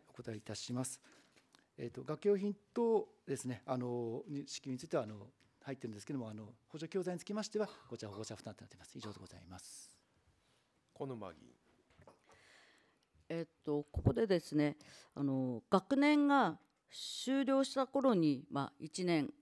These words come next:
Speaker 3: その学年が終了し-、した頃に行われる、あ、そこの、その学年の学力の定着状況を把握する、あ、私たちの時は標準学力テストとかって言ってましたけども、そういう授業改善に生かすための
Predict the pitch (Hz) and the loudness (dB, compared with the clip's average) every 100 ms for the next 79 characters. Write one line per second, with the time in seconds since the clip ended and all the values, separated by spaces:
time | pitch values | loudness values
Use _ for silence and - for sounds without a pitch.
0 | _ - 196 180 170 - 175 170 165 175 | _ 0 2 4 4 4 2 4 4 2
1 | - 202 214 208 - - - - - 214 | 0 0 0 -2 -10 -18 -10 -6 -2 4
2 | 165 151 123 - 196 190 196 190 170 139 | 6 6 4 0 2 4 6 6 6 2
3 | - - - - 143 156 - - 233 - | -2 -20 -20 -8 -4 -4 -2 2 2 2
4 | - 247 254 202 - 269 269 254 220 - | 2 4 6 6 6 4 6 6 4 4
5 | 175 262 262 254 247 240 247 240 - 240 | 0 2 0 2 0 2 2 2 2 0
6 | 240 208 254 226 160 139 - 147 - - | 0 2 2 4 4 4 4 -2 -2 -2
7 | 143 - 143 - 156 - - 202 202 247 | 0 0 -4 0 0 0 -4 -4 -2 -2
8 | - 214 170 - 135 139 131 - 202 180 | 0 2 0 0 -4 -2 2 6 6 6
9 | 180 165 160 - 156 160 147 151 143 143 | 2 2 0 0 2 2 4 4 4 2
10 | 156 - 120 - 107 117 117 _ _ - | -2 0 -4 -6 -8 -8 -10 _ _ -6
11 | 127 113 - 139 - 139 143 - - - | -6 -6 -10 -8 -4 -4 -4 -8 -12 -10
12 | 127 123 127 139 - - - - - - | -8 -6 -6 -6 -10 -20 -20 -20 -8 2
13 | 208 202 196 165 202 269 269 294 294 240 | 4 4 4 4 6 6 8 6 6 8
14 | 165 147 139 - 226 254 - 175 147 135 | 8 8 4 2 4 4 4 6 6 4
15 | 127 | 0